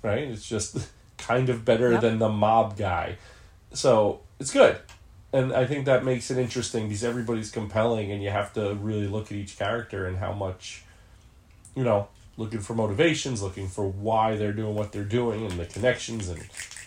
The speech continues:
Speaker 1: it's, it's, everything's just so well done, and they, they nailed it. This movie doesn't get talked about enough.
Speaker 2: I agree.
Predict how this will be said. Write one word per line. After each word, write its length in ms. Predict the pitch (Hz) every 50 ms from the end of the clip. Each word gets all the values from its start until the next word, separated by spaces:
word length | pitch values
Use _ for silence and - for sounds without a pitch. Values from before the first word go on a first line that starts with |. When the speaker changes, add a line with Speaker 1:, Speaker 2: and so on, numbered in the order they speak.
| - - - - -
Speaker 1:
it's, 560 | - - - 107 98 - - - - - -
it's, 400 | 113 101 90 - - - - - - - _
everything's 440 | - 120 117 123 117 - 117 107 101
just 180 | - 98 95 -
so 440 | - - - - 156 143 131 123 117
well 380 | 110 107 101 98 87 78 78
done, 280 | 78 - - - 82 -
and 260 | - - - - - - - - - - _ _ _ - _ _ - -
they, 160 | 101 98 92 - - - - - - - - - - - -
they 220 | - 113 113 110 101
nailed 340 | 92 82 78 73 73 73 -
it. 120 | - - - _ -
This 120 | - -
movie 180 | 143 131 110 104
doesn't 180 | 95 87 87
get 120 | 87 85 -
talked 280 | - - - - -
about 220 | - - - 58 62
enough. 360 | 65 55 52 - - - - - _ _ _ _ _ _ _ _ _ _ _ _ _ _ _ _ _ _ _ _ _ _ _ _ _ _ _ _ _ _ _ _ _ _ -
Speaker 2:
I 100 | 202 196
agree. 420 | 196 185 - 180 170 160 165 175